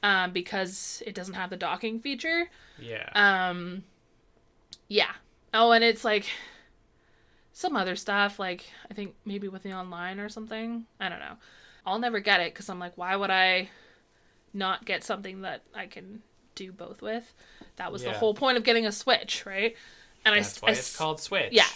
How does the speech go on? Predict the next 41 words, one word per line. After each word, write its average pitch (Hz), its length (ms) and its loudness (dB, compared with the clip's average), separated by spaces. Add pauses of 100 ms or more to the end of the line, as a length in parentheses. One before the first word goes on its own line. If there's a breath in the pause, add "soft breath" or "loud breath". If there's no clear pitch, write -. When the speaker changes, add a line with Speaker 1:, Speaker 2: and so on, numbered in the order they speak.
(100)
Speaker 1:
and 233 100 8
I 262 100 8
still 277 220 2
love 247 200 8
my 202 120 0
Switch, 202 360 -4
and 277 240 0
it 226 60 -4
has 247 260 2
a 202 280 4 (460 soft breath)
huge 254 540 -2
roster 185 420 0
of 175 120 -8
games 175 440 -12
now. - 380 -2 (340)
Speaker 2:
Yeah. 123 160 -2
Speaker 1:
Like, 185 180 2
not 214 400 4
original, 202 920 0 (460 soft breath)
not 214 200 4
all, 214 180 6
like, 196 300 0
you 208 140 -6
know, 165 160 -4
I 185 160 2
P 202 200 -8
original 233 640 -2
Nintendo 240 380 -4
games. 262 240 -2
Those 202 220 -2
do 208 160 -6
take 175 240 -8
a 180 40 -6
while. 196 480 -2 (480 soft breath)
Yeah, 180 200 -2
you, 202 300 -10
there's 214 180 4
a 190 120 -4
massive, 180 600 -2
massive 180 560 -10
library 175 500 -6